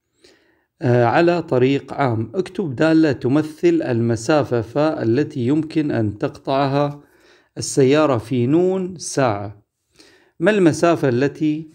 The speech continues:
تقطعها السيارة في خمس ساعات إذا سارت بالمعدل نفسه؟ المسافة تساوي السرعة ضرب الزمن.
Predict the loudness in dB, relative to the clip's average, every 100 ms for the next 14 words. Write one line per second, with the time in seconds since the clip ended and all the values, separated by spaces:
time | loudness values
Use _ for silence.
0 | _ _ _ -12 -10 -2 0 2 0 -2
1 | 0 0 2 0 -2 -6 -6 -4 -4 -4
2 | -2 0 0 -2 -4 -4 -6 0 2 2
3 | -2 -4 -2 -2 -4 -6 -2 -2 -4 -8
4 | -8 -6 -8 -14 _ _ _ _ _ _
5 | _ -2 2 2 4 2 2 0 -2 -4
6 | _ _ _ _ _ _ _ _ _ _
7 | _ _ _ -20 _ _ _ _ -20 _
8 | _ -2 0 2 2 4 4 2 -2 -10
9 | _ _ _ _ _ -6 -4 -4 2 2
10 | 4 0 0 -8 -20 _ _ _ _ _
11 | _ 0 2 2 -2 -12 _ _ -2 -2
12 | -2 -4 -4